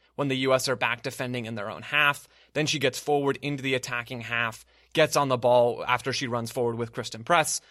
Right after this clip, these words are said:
and, and Lavelle gets on the ball, cuts it onto her left foot, and scores an absolute beauty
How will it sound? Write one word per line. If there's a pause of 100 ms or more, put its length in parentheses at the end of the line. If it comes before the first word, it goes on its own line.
(240)
and,
and
Lavelle
gets
on
the
ball,
cuts
it
onto
her
left
foot,
and
scores
an
absolute
beauty